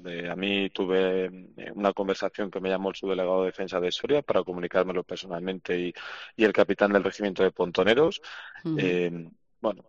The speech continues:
Speaker 1: ellos también entienden que era una, una noticia desagradable, ¿no? Para nosotros, porque todo el mundo tenía muchas expectativas en ese puente, en que se hiciese una rehabilitación integral en el puente medieval y que tuviésemos una vía que garantizase que siempre íbamos a tener los servicios mínimos garantizados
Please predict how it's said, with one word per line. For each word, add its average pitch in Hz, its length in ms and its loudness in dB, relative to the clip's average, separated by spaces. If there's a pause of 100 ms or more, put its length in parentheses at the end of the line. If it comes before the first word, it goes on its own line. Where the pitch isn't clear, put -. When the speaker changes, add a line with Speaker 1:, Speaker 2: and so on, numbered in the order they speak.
(100)
Speaker 1:
ellos 98 320 0
también 98 560 0
entienden 98 440 0
que - 80 0
era 98 140 8
una, 95 440 4
una 98 260 -2
noticia 95 340 -2
desagradable, 92 540 4
¿no? 117 100 -2
Para 92 180 2
nosotros, 110 380 -2
porque 92 260 0
todo 104 160 2
el 101 60 -2
mundo 101 220 2
tenía 95 240 0
muchas 92 240 -4
expectativas 120 760 0
en 98 140 -4
ese 92 160 -6
puente, 127 480 2
en 107 100 0
que 98 100 -4
se - 140 -4
hiciese 98 480 -2 (560)
una 117 240 6
rehabilitación 107 600 6
integral 104 420 6
en 101 100 6
el 98 140 2
puente 101 280 2
medieval 110 520 4 (100)
y 101 140 -2
que 101 80 4
tuviésemos 101 560 -2
una 101 160 2
vía 107 260 4
que 117 160 0
garantizase 92 640 -2
que 98 80 0
siempre 104 320 -2
íbamos 101 240 4
a 95 60 -4
tener 98 240 -2
los 104 160 -2
servicios 98 440 0
mínimos 107 340 0
garantizados 120 760 4